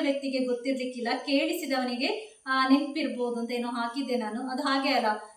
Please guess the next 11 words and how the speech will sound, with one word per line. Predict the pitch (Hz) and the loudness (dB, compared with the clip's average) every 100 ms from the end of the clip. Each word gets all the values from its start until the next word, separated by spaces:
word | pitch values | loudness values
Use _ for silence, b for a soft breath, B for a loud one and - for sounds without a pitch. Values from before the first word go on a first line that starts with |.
| - | -2
ಆ, | 269 | 0
ಕೆಲವರು | 269 302 320 330 | 2 4 6 6
ಕೋಪದಲ್ಲಿ | 330 320 - 392 277 254 262 | 8 8 8 4 4 2 2
ಏನಾದ್ರೂ | 247 277 339 359 | 6 6 6 4
ಒಂದು | 302 277 | 4 4
ಹೇಳಿ | 269 269 | 4 2
ಬಿಡ್ತಾರಲ್ವಾ, | 269 262 240 233 226 226 226 - 269 | 2 0 0 2 2 2 -2 -8 -2
ಅದನ್ನು | 277 339 339 | 0 2 2
ಕೇಳಿಸಿದ | 349 370 392 370 | 2 4 4 4
ವ್ಯಕ್ತಿ | 285 294 - | 4 4 0
ಇರ್ತಾರಲ್ವಾ, | 381 294 262 233 247 330 - | 2 4 4 4 4 2 0